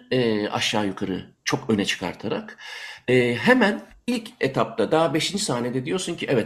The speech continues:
bu Bach." Diyorsun ki, "Bu, e, Mozart," e, falan filan. Çünkü, e, onların stillerine çok yaklaşıyor. Fakat işin içinde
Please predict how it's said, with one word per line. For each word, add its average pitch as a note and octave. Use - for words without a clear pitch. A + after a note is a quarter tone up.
bu B2
Bach." G#2
Diyorsun B2+
ki, A#2
"Bu, B2+
e, G#2
Mozart," A2
e, G2+
falan A2+
filan. G#2+
Çünkü, D#3
e, A#2
onların D3+
stillerine C#3
çok D#3+
yaklaşıyor. -
Fakat -
işin A#3
içinde D#3